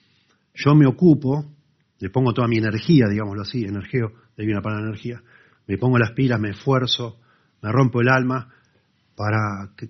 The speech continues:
crecer en santidad. Y me dice, "Porque", la razón, Dios ya, antes que vos te esfuerces, está produciendo en vosotros,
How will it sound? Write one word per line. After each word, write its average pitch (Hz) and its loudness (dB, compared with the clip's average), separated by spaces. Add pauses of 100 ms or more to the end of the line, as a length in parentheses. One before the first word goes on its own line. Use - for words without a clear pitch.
(140)
crecer 117 0
en 120 4
santidad. 104 -6 (560)
Y 113 0
me 120 4
dice, 135 4
"Porque", 139 2
la 110 -8
razón, 117 0
Dios 147 4
ya, 131 -2 (580)
antes 139 4
que 113 4
vos 127 4
te 127 -2
esfuerces, 117 -2 (480)
está 151 -2
produciendo 131 4
en 110 2
vosotros, - -6